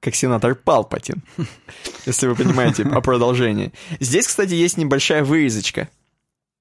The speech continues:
Speaker 1: Э, о том, что граждане смогут посещать сайты из белого списка. А чтобы получить доступ к нефильтрованному контенту, нужно будет написать заявление интернет-провайдеру. Вот это стыдно, да, будет, чтобы про Одри Бетоне писать: "Уважаемый Ростелеком,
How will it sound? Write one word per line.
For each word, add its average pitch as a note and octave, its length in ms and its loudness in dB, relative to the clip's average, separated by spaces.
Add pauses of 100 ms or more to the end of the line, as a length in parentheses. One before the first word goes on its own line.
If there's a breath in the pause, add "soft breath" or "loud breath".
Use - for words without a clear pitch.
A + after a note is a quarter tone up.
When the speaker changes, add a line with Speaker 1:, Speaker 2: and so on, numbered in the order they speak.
(400)
Speaker 1:
Э, A#2+ 140 -2
о A#2 40 -2
том, C3 140 -2
что B2 140 -2
граждане D#3+ 420 2
смогут D3+ 340 0
посещать C#3+ 400 -2
сайты F#3+ 300 -2
из C3 120 -2
белого A#2 300 0
списка. - 460 -6 (320 soft breath)
А C#3+ 80 -4
чтобы D3 240 0
получить D3+ 380 0
доступ C#3 300 -2
к - 40 -20
нефильтрованному E3 640 0
контенту, A#2 400 -4
нужно G3 260 -2
будет G#3+ 220 -4
написать F3 340 -2
заявление A#2+ 480 0
интернет-провайдеру. C3 760 -2
Вот D3 100 2
это A#3 160 0
стыдно, A2+ 400 0
да, B2+ 140 0
будет, G3 180 -2
чтобы B2 300 0 (160 loud breath)
про C#3 260 2
Одри B2 200 4
Бетоне D#3 340 0
писать: A#2 400 0 (260 loud breath)
"Уважаемый F#3 680 2
Ростелеком, - 1300 -2